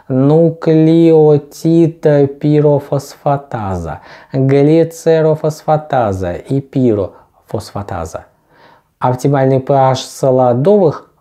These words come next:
фосфатаз находится в относительно узком диапазоне от пяти до пяти с половиной. К высоким температурам они чувствительны по-разному.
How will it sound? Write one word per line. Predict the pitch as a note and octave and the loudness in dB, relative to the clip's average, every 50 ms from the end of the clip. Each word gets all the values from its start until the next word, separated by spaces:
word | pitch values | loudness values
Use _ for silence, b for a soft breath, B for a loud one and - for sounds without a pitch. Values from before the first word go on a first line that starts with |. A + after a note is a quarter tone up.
| _ _ _ | _ _ _
фосфатаз | _ - B2 - - B2 A#2 - - G#2 F#2+ - - | _ -14 -14 -10 -8 -8 -6 -6 -6 -8 -8 -8 -10
находится | - A2 - - D#3 D3+ D3 C3 C3+ - - D3 C3+ C3+ C3+ C3 B B B B B B B B B - | -12 -10 -4 -4 -2 -2 -2 -4 -4 -4 -2 -2 0 0 -2 -4 B B B B B B B B B -6
в | B2+ B2 C3+ | -4 -2 0
относительно | C3+ C3+ C3 - A2+ G#2+ G2+ G2+ - - - D3 C#3+ - D3 C3+ C3 C3 B2+ B2+ B2 B2 B B B B B _ | 0 0 -2 -4 -10 -10 -10 -12 -10 -4 -4 -4 -2 -2 -2 -2 -2 -2 -4 -4 -6 -8 B B B B B _
узком | C#3+ C3 - - A#2+ A2+ G#2+ | -6 -6 -4 -6 -8 -6 -4
диапазоне | G2+ G#2 G2 F#2 - G2+ G2 F#2 F2 E2+ E2 E2 F2+ F#2+ _ - | -4 -6 -6 -6 -6 -6 -6 -4 -6 -6 -8 -10 -14 -18 _ -14
от | G#2 - - | -14 -14 -12
пяти | - F#2 F#2 - - A#2 A#2 A2+ G2+ - | -12 -12 -12 -8 -6 -6 -6 -6 -8 -8
до | G2 G#2+ G#2 | -10 -10 -8
пяти | - G2+ F#2+ - F#2+ F#2 F#2 _ _ | -8 -12 -10 -8 -10 -10 -10 _ _
с | - - | -20 -10
половиной. | - F#2+ G2 F#2+ F#2 F#2 F2+ F2 F2 F2+ b b b b b b b b | -8 -6 -6 -6 -6 -8 -8 -10 -12 -14 b b b b b b b b
К | - - | -4 0
высоким | D3+ D#3 D#3+ D#3 - G3+ G3 - F#3 E3+ | 2 2 2 2 0 -2 0 0 -2 -2
температурам | - F#3 F3 D#3 E3+ E3+ E3 D#3+ D#3+ D#3 D#3+ - F3 E3+ F3 E3+ E3+ E3 D#3+ | 0 -2 -2 0 2 2 2 4 2 0 0 0 0 2 2 2 2 2 2
они | D3+ D3+ D#3 D#3+ | 2 2 0 0
чувствительны | D#3 - D3+ D3+ - C#3+ C#3 C3 - C#3 C3+ C#3 | -2 -4 -8 -6 -4 -4 -4 -4 -4 -4 -4 -4
по-разному. | C3+ - C3+ C3 A#2+ A2 G#2 G2+ G2+ G2 G2 G#2 - | -4 -4 -4 -2 -2 -2 -4 -4 -6 -6 -8 -10 -12